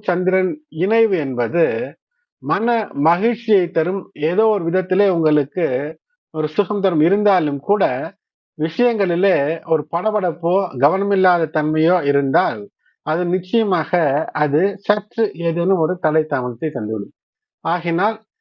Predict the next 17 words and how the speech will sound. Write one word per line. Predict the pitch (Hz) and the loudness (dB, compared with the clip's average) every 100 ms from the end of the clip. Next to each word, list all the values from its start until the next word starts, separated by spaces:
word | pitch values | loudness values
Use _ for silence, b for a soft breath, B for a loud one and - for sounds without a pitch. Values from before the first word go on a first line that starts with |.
| _ 196 | _ -6
சற்று | 196 214 | -2 0
கவனத்தோடு | 180 165 165 151 170 165 143 | 2 0 0 -2 0 2 0
இருக்க | 123 120 | -2 -4
வேண்டும். | 110 107 101 - _ _ _ _ _ _ - | -4 -4 -10 -14 _ _ _ _ _ _ -6
அதேபோல், | 160 226 214 170 190 214 - _ 143 | 0 0 2 0 0 -4 -16 _ -4
புதன் | 165 233 247 | 0 0 -2
மற்றும் | 190 175 196 160 | -4 -2 0 4
வியாழக்கிழமைகளிலே | 170 196 190 170 160 151 131 135 160 170 131 | 4 2 0 -2 0 0 -2 0 2 0 -2
சனி | - 175 220 | 0 0 2
பகவானோடு | 220 196 202 190 190 208 226 208 - 151 | 2 2 0 0 2 2 4 2 -2 0
இணைந்த | 170 214 233 233 208 131 - _ _ _ _ _ _ _ _ _ _ _ _ _ | 2 4 2 2 0 0 -4 _ _ _ _ _ _ _ _ _ _ _ _ _
ஒரு | 156 175 | -6 -4
சந்திரன் | 180 160 151 120 101 _ _ _ _ _ - | 0 0 0 -2 -6 _ _ _ _ _ -10
அந்த | 165 180 175 | -2 2 2
ஒரு | 160 147 | 2 2
இரண்டு | 147 143 127 | 0 0 -2
நாட்கள். | 135 139 190 | -4 -4 -10